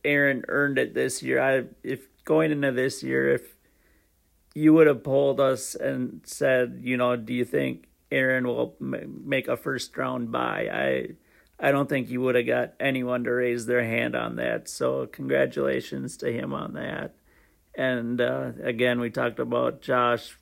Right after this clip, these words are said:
leading the entire year and now being forced into a first round game. And that first round game he has is against Jake.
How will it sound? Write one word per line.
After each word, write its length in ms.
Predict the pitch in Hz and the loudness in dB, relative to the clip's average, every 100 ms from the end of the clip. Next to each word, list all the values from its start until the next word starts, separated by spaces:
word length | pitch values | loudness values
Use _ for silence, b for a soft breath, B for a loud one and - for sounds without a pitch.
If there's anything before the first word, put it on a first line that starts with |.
| _ - | _ -10
leading 400 | 139 131 123 120 | -4 -2 -2 -2
the 140 | 120 | -2
entire 460 | 123 117 131 131 127 | -4 -2 0 2 2
year 320 | 120 64 65 64 | 2 0 0 0
and 100 | 64 | -2
now 300 | 64 64 64 | -2 -2 -4
being 540 | - 65 65 - 147 - _ _ _ | -6 -6 -6 -8 -12 -14 _ _ _
forced 440 | - 147 139 123 139 | -4 0 2 0 -4
into 280 | 131 127 | -2 0
a 260 | 131 123 139 | 2 0 -2
first 420 | - 143 131 - | -2 -2 -2 -2
round 520 | - 64 127 127 127 | 0 0 0 -2 -2
game. 560 | 131 127 - 139 156 120 _ _ _ _ _ _ - | -2 -2 -4 -6 -10 -14 _ _ _ _ _ _ -2
And 180 | 139 | 2
that 280 | 131 127 127 | 6 6 6
first 240 | 170 165 156 | 2 2 4
round 280 | 147 139 | 4 2
game 300 | 127 139 143 | 0 0 0
he 120 | 139 127 | 0 2
has 380 | 131 127 127 | 2 2 0
is 200 | - 123 | -2 -2
against 500 | 120 127 127 117 - | 0 0 -2 -4 -10
Jake. 720 | 156 147 131 123 123 - - | -4 4 6 6 4 0 -14